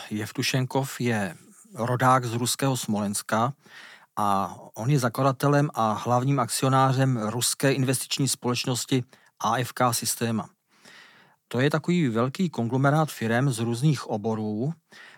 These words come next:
kam mimo jiné patří největší ruská telekomunikační společnost M T S, nebo tam také patří ruská síť soukromých klinik. A do tohoto impéria řadu let patřil například i koncern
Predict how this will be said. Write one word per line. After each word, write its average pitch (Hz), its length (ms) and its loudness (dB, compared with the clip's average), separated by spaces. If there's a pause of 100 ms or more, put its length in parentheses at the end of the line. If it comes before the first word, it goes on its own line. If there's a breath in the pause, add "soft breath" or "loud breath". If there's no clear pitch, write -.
(140)
kam 113 380 2
mimo 120 240 0
jiné 135 220 4
patří 127 420 0
největší 120 480 2
ruská 117 460 0
telekomunikační 120 760 0
společnost 123 560 -4
M 120 140 -2
T 123 280 2
S, - 260 -2 (540 loud breath)
nebo 107 240 -4
tam 110 160 -4
také 113 280 -2
patří 110 600 -2
ruská 113 500 0
síť - 300 -4 (100)
soukromých 127 580 0
klinik. 110 540 0 (880 loud breath)
A 101 260 2
do 98 160 -6
tohoto 160 360 4
impéria 131 640 4 (160 loud breath)
řadu 131 260 2
let 151 120 4 (100)
patřil 131 360 2
například 139 500 2
i 156 80 0
koncern 143 640 2